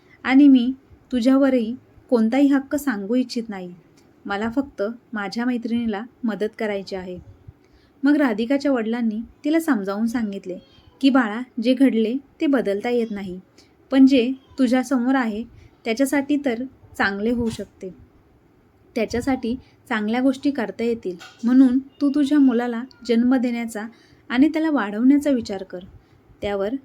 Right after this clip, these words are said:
राधिका म्हणाली, "पण बाबा, हे जग खूप क्रूर आहे, मला त्याच्या वडिलांबद्दल प्रश्न विचारून विचारून जगू देणार नाही. मी किती लोकांना आणि काय उत्तर देऊ?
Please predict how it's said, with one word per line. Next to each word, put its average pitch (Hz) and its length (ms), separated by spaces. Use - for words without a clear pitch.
राधिका 202 440
म्हणाली, 202 380
"पण 262 180
बाबा, 208 340
हे 240 260
जग 269 240
खूप 302 280
क्रूर 233 240
आहे, 190 280
मला 226 220
त्याच्या 262 440
वडिलांबद्दल 233 760
प्रश्न 233 320
विचारून 240 480
विचारून 226 420
जगू 208 280
देणार 220 300
नाही. 190 320
मी 269 80
किती 269 360
लोकांना 269 480
आणि 247 160
काय 262 280
उत्तर 269 340
देऊ? 196 220